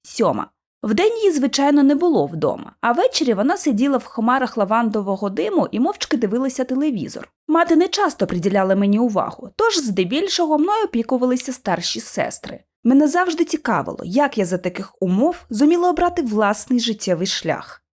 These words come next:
Усі знали, що в нашої родини є талант.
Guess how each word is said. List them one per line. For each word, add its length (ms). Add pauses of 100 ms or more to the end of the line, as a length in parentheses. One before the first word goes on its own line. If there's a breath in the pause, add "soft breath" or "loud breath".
(280)
Усі 320
знали, 360
що 180
в 60
нашої 380
родини 400
є 140
талант. 580